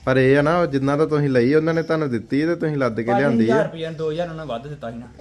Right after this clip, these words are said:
Speaker 1: ਠੀਕ ਆ, ਤੇ ਫਿਰ
Speaker 2: ਦੋ ਹਜ਼ਾਰ, ਦੋ ਹਜ਼ਾਰ ਰੁਪਇਆ ਬੰਦੇ ਦੇ ਮਗਰ ਲੱਗ ਗਏ।
Speaker 1: ਤੇ ਚਲੋ, ਦਿੱਤੀ ਤੇ ਫਿਰ ਉਹਨਾਂ ਨੇ ਹੀ ਆ ਤੁਹਾਨੂੰ, ਤੇ ਉਹ ਨਾ ਦਿੰਦੇ ਤੇ ਤੁਸੀਂ ਕਿੱਦਾਂ ਲੈ ਆਉਣੀ ਸੀ?
Speaker 2: ਨਹੀਂ ਭਾਜੀ, ਅਸੀਂ ਕਿਹਾ ਸੀ ਬਦੋ ਬਦੀ।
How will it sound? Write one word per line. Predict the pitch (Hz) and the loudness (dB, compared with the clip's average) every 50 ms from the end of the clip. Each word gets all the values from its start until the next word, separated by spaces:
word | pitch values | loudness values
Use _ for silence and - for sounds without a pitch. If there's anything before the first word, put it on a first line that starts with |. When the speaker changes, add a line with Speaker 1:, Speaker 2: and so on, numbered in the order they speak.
| - - | -20 -12
Speaker 1:
ਠੀਕ | - - 143 135 123 113 101 107 | -6 -2 0 0 2 0 0 -2
ਆ, | 107 | -2
ਤੇ | 104 135 135 | 0 0 0
ਫਿਰ | 131 143 135 123 | 2 2 2 2
Speaker 2:
ਦੋ | 131 | 4
ਹਜ਼ਾਰ, | 135 131 131 127 | 4 4 2 2
ਦੋ | - | 0
ਹਜ਼ਾਰ | 151 160 170 170 | -2 -4 -6 -8
ਰੁਪਇਆ | 165 151 143 135 135 | -8 -8 -10 -10 -10
ਬੰਦੇ | 131 131 127 131 | -10 -10 -12 -12
ਦੇ | 135 | -12
ਮਗਰ | 131 127 131 127 123 123 | -12 -12 -12 -12 -12 -10
ਲੱਗ | 123 127 123 | -8 -8 -8
ਗਏ। | 117 139 147 | -8 -8 -10
Speaker 1:
ਤੇ | 139 139 - - 123 | -10 -8 -6 -4 -4
ਚਲੋ, | 117 123 131 127 143 | -2 0 0 0 0
ਦਿੱਤੀ | 135 131 131 113 - 143 135 | 0 -2 -4 -4 -2 -2 0
ਤੇ | 135 147 | 0 0
ਫਿਰ | 147 151 147 135 | 0 0 0 2
ਉਹਨਾਂ | 160 117 127 147 147 | 0 0 0 0 -2
ਨੇ | 160 175 143 | 0 -2 -2
ਹੀ | 135 131 | -2 -2
ਆ | 143 | -4
ਤੁਹਾਨੂੰ, | 160 170 165 165 143 131 120 | -4 -4 -4 -2 -2 -2 -4
ਤੇ | 113 113 135 139 143 | 0 2 4 6 6
ਉਹ | 147 147 | 6 4
ਨਾ | 143 156 160 156 151 147 147 147 | 2 2 2 2 4 4 4 4
ਦਿੰਦੇ | 139 151 143 143 156 | 2 2 2 2 2
ਤੇ | 151 170 | 2 2
ਤੁਸੀਂ | 160 170 165 160 156 | 0 0 0 0 -2
ਕਿੱਦਾਂ | 143 151 135 127 139 147 | -2 -4 -4 -4 -2 -2
ਲੈ | 156 156 156 147 | 0 0 0 0
ਆਉਣੀ | 123 110 110 113 | 0 -2 -4 -4
ਸੀ? | 117 | -6
Speaker 2:
ਨਹੀਂ | 120 147 160 175 202 208 | -8 -8 -10 -10 -10 -10
ਭਾਜੀ, | 208 208 185 175 196 | -8 -8 -8 -8 -8
ਅਸੀਂ | 185 180 180 185 165 | -10 -10 -10 -12 -8
ਕਿਹਾ | 151 147 143 147 | -6 -6 -6 -6
ਸੀ | 143 | -6
ਬਦੋ | 131 120 131 127 | -8 -12 -14 -14
ਬਦੀ। | 113 110 107 107 | -14 -14 -14 -16